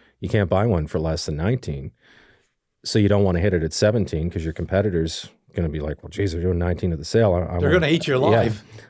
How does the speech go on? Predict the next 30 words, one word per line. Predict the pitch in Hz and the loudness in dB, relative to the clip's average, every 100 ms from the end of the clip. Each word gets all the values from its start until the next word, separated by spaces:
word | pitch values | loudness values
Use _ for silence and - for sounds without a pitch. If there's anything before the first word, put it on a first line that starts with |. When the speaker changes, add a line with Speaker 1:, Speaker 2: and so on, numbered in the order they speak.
| - | -6
Speaker 1:
I | 104 | 0
wanna | 104 92 | 2 2
be | 82 82 | 2 2
eighteen." | 104 131 82 78 110 _ _ _ | 2 0 -4 -4 -6 _ _ _
Or, | 117 135 87 110 - _ _ - - _ - | 4 6 6 2 -6 _ _ -20 -20 _ -2
you | 104 | 0
know, | 87 | 2
the | 85 | 2
bottom | 101 120 101 | 2 2 2
falls | 92 87 | 2 2
out | 90 | 0
of | 82 | -2
the | |
market | 82 82 92 | -2 -2 -4
the | 85 | -4
way | 85 | -2
it | 82 | -2
has | 87 87 | -2 -2
in | |
the | 85 | -4
last | 82 87 | -4 -4
few | - 87 | -4 -4
weeks | 82 80 85 | -4 -4 -6
in | |
Canada. | 80 90 120 87 80 - _ _ - _ | -4 0 0 0 -2 -6 _ _ -20 _
And, | - 87 80 80 80 _ _ _ _ _ | -4 -2 -2 -4 -8 _ _ _ _ _
you | 101 | -4
know, | 82 80 | -2 0
that | 87 - | 0 0
thing's | 98 85 78 - | -2 -2 -4 -10